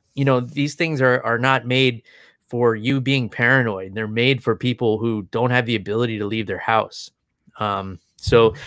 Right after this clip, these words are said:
just keep all that stuff in mind. Be good to each other out there. Try and help somebody else out, uh, while this thing's going on. And, uh, you know, obviously, it,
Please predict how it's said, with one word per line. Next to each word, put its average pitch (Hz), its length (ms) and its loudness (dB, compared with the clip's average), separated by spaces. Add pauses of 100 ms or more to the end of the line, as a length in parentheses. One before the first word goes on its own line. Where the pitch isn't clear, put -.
(160)
just 214 200 2
keep 285 200 4
all 208 120 6
that 156 180 6
stuff 147 260 6
in 131 80 4
mind. 120 360 4
Be 190 100 0
good 175 220 4
to 156 100 0
each 135 200 0
other 123 220 6
out 120 220 4
there. 123 160 4
Try 170 200 -4
and 170 120 -6
help 143 180 -2
somebody 120 440 0
else 113 260 0
out, 110 280 0 (460)
uh, 107 260 -2
while 117 240 4
this 113 160 0
thing's 113 320 -6
going 113 300 -2
on. 104 320 -2 (1200)
And, 135 280 4
uh, 127 240 6 (540)
you 151 100 -2
know, 139 120 6
obviously, 156 760 2 (480)
it, - 180 -10